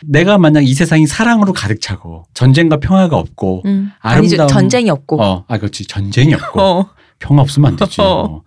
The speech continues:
Speaker 1: 아름다움으로만 가득 찰 수만 있다면 세상이 모두가 호혜로울 수만 있다면
Speaker 2: 음.
Speaker 1: 이 세상은 그럴 수 있을 거야. 라는 거. 왜냐면 이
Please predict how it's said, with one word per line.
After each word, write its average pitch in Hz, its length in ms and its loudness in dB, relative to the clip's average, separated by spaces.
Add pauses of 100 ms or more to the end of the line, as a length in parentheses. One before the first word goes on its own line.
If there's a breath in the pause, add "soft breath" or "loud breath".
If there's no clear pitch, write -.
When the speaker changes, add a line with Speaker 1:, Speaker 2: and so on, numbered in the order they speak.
(320 loud breath)
Speaker 1:
아름다움으로만 175 1080 4
가득 135 280 -2
찰 160 140 2
수만 156 280 2
있다면 98 380 -2
세상이 160 320 0
모두가 107 300 -2
호혜로울 190 440 -2
수만 170 220 -2
있다면 92 320 -2 (100)
Speaker 2:
음. 185 440 -2
Speaker 1:
이 107 60 -2
세상은 131 420 2
그럴 - 200 -2
수 135 140 -6
있을 - 220 -8
거야. 92 280 -4
라는 104 180 -2
거. 117 60 -2
왜냐면 185 300 4
이 185 80 0